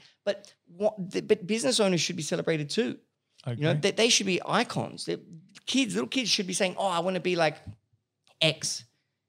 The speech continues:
Speaker 1: Who? Maybe Steve Jobs, but he's not Australian. And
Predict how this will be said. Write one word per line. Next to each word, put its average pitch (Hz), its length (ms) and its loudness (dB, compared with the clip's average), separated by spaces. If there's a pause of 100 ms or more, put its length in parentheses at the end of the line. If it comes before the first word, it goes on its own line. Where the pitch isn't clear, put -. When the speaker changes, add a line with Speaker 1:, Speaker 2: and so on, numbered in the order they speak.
(100)
Speaker 1:
Who? 151 260 8 (200)
Maybe 175 180 2
Steve 156 300 0
Jobs, 143 360 2
but 180 160 -6
he's 190 100 -6
not 202 120 6
Australian. 127 480 2
And 160 100 -12